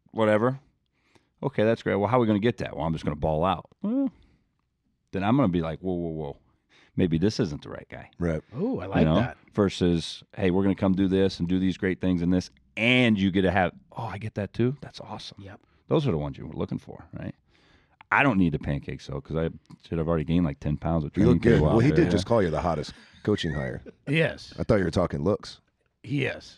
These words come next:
Speaker 3: Everything about him. <clears throat> Um, how has the N I L money changed college football today?
Speaker 1: I think it, it supplements the kids that deserve it and that can,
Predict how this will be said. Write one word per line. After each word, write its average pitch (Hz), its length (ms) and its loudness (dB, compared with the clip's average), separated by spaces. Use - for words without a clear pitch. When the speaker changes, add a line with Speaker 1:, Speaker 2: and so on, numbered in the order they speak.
Speaker 3:
Everything 147 540 -8
about 127 300 -2
him. 92 240 -8
<clears throat> - 40 -20
Um, 120 460 -8
how 190 240 2
has 175 120 2
the 143 120 -2
N 139 80 0
I 127 120 0
L 120 120 -2
money 107 240 -8
changed 98 480 -10
college - 320 -10
football - 320 -18
today? - 400 -14
Speaker 1:
I 110 120 2
think 95 240 0
it, 92 160 -2
it 98 120 -2
supplements 101 520 2
the 95 80 -8
kids 98 300 0
that - 280 -4
deserve 80 380 0
it 110 200 -2
and 78 200 -2
that 76 120 -4
can, 85 260 0